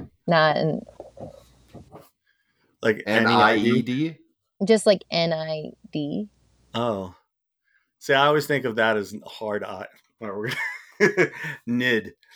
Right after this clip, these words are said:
Speaker 1: Yeah, yeah, I guess.
Speaker 2: <laughs>
Speaker 1: Well, anyway,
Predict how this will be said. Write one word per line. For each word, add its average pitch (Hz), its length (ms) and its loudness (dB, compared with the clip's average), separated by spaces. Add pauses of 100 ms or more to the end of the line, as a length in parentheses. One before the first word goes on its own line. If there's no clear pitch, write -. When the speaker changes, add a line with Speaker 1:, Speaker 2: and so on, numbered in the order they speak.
(960)
Speaker 1:
Yeah, 208 200 4
yeah, 208 200 4
I 185 100 0
guess. 175 300 -2 (400)
Speaker 2:
<laughs> - 100 -6 (960)
Speaker 1:
Well, 208 360 8
anyway, 196 640 2